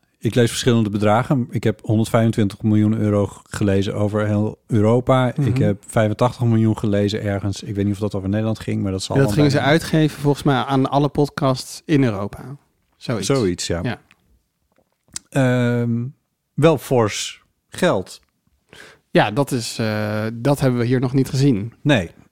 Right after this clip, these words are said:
Speaker 2: Volgens
Speaker 1: dat is
Speaker 2: mij.
Speaker 1: wat jij bedoelde met toen jij in de, in de krant zei van die podcastwereld, die podcastmarkt begint volwassener te worden.
Speaker 2: Ja, want eerst was er,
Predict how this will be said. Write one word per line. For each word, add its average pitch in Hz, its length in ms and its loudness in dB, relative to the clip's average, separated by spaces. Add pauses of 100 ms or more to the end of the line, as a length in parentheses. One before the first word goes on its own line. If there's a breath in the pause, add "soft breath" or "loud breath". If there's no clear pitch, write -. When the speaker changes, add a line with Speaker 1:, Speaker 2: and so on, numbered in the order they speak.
(120)
Speaker 2:
Volgens 113 280 2
Speaker 1:
dat 117 100 4
is 107 40 -2
Speaker 2:
mij. 101 100 -2
Speaker 1:
wat 117 140 2
jij 113 180 2
bedoelde 110 400 2
met 107 160 2
toen 110 140 0
jij 110 260 2
in 107 100 -2
de, 110 180 -2
in 107 540 -2 (140)
de 107 140 -4
krant 107 320 2
zei 98 440 -2 (140)
van 95 500 -2 (360)
die 101 200 -2
podcastwereld, 101 680 -2
die 107 100 -6
podcastmarkt 98 600 -6
begint - 240 -4
volwassener 92 480 -6
te - 120 -16
worden. 90 260 -12 (600 loud breath)
Speaker 2:
Ja, 151 300 2
want 120 180 -2
eerst 147 260 0
was 135 200 0
er, 117 300 0